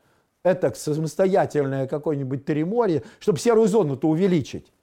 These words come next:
Япония,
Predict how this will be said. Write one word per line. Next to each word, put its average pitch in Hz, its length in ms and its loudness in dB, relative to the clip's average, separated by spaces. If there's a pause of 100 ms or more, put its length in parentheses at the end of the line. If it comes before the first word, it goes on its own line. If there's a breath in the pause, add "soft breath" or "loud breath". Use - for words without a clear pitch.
(1400)
Япония, 143 1000 0